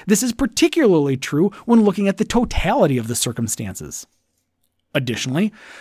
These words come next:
the court points out the parties participated in a three-day hearing in which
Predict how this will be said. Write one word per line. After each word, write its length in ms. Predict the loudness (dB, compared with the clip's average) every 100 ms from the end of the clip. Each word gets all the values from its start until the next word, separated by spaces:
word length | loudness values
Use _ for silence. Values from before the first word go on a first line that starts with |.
| -4
the 80 | -2
court 320 | 0 -2 0
points 380 | 0 0 -2 -4
out 220 | -6 -6
the 60 | -10
parties 420 | -6 0 0 0
participated 760 | 0 -2 0 -2 0 2 2 2
in 180 | 0 0
a 100 | -2
three-day 760 | -4 -2 2 4 4 2 2
hearing 480 | -2 -2 0 2 2
in 160 | 2 4
which 220 | 2